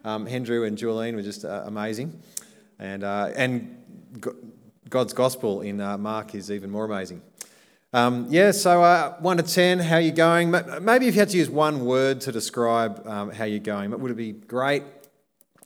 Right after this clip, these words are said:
Would it be struggling, plodding, stressed, anxious,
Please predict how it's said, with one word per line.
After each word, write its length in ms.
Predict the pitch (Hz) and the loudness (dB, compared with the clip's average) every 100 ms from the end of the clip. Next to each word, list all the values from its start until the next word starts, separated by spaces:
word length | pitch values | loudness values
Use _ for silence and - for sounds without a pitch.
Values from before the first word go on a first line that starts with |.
| - | -8
Would 80 | 120 | -4
it 40 | |
be 100 | 120 | -2
struggling, 840 | 117 - 151 147 151 156 165 165 - - - - _ _ _ _ _ | -2 2 4 6 4 4 2 -2 -10 -20 -20 -20 _ _ _ _ _
plodding, 580 | - 165 170 175 175 175 - - - - _ _ _ _ _ _ _ _ | 2 6 8 6 4 0 -6 -16 -20 -20 _ _ _ _ _ _ _ _
stressed, 680 | - - 143 143 143 - - - - | -14 -2 2 2 2 -6 -12 -18 -10
anxious, 800 | 127 135 - 131 - - - | -8 -8 -6 -6 -6 -10 -14